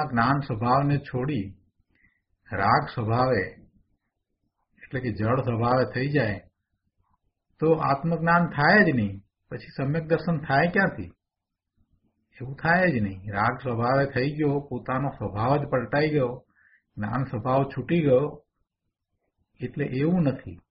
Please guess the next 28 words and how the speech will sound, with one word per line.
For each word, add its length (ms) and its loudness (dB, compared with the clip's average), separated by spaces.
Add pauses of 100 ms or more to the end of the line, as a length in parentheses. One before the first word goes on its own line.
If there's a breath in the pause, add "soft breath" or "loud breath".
(400)
આત્મા 340 -2
તો 160 2
જ્ઞાન 320 2
સ્વભાવે 540 0
જ 40 -8
છે, 200 -4
ત્રિકાળ 520 2
જ્ઞાન 280 2
સ્વભાવે 520 -2
જ 60 0
રહ્યો 260 0
છે. 200 -8 (1600 soft breath)
એટલે 200 -6
જેવું 340 0
દ્રવ્ય 340 0
છે 460 -4 (920 soft breath)
એ 40 -2
એવા 480 2
જ 200 2
સ્વભાવે 680 -2
રહે 200 0
છે, 180 -6
એવું 400 -2
જ 60 0
એનું 220 0
પરિણમન 460 4
હોય 160 -4
છે. 200 -12